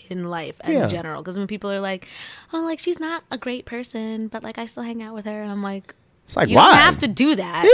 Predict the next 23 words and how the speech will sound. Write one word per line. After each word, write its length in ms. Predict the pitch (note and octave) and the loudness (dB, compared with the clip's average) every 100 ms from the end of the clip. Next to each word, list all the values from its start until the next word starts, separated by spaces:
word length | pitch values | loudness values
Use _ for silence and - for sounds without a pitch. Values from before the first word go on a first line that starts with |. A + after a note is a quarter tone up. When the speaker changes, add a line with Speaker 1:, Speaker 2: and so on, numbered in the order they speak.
| C5 | 12
Speaker 2:
Yeah, 160 | F#4 C#3 | 12 10
Speaker 1:
Like, 100 | A#2 | 10
Speaker 2:
like, 200 | C3+ C#3+ | 8 8
Speaker 1:
protect 220 | F#3+ D#4+ | 6 0
your 100 | C4 | -2
energy, 180 | F#3+ A3+ | -2 2
Speaker 2:
why 160 | D#3 A#3+ | 6 6
kill 280 | - D4 B3+ | 8 8 10
Speaker 1:
girl." 80 | |
Speaker 2:
your 120 | A#3+ D4 | 8 6
shit 400 | - C3 G2+ - | 6 4 4 -2
just 300 | G#2+ C3 - | -2 -2 -2
because? 560 | C#3 - - - E4+ | 4 6 6 4 0
Speaker 1:
Mm-hmm. 120 | - E3+ | -2 0
Speaker 2:
Yeah, 200 | C#3 - | 0 0
I, 240 | - C3 B2 | 4 4 6
I 120 | B2+ | 6
never 360 | B2+ C3+ C3 C3 | 8 8 8 6
got 320 | A#2 A#2 - | 6 6 6
that. 180 | G#2 F#2 | 4 2
So, 380 | - G#2+ G2+ G2+ - - - _ | 4 6 6 2 -8 -20 -20 _
uh, 300 | G#2 G#2 G2+ | 6 8 8
I, 180 | - A#2+ | 6 4